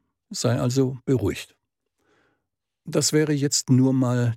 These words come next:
die Spitze vom Eisberg, denn in der Realität,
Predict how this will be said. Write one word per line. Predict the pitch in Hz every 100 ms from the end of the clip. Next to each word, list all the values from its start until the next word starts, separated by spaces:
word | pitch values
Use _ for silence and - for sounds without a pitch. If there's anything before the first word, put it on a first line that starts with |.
| -
die |
Spitze | 123 - 131 120 - 123
vom | - 120 -
Eisberg, | 101 - - 82 78 - - -
denn | 117 123
in | 123
der | 120 117 107 123
Realität, | 120 107 113 123 220 - -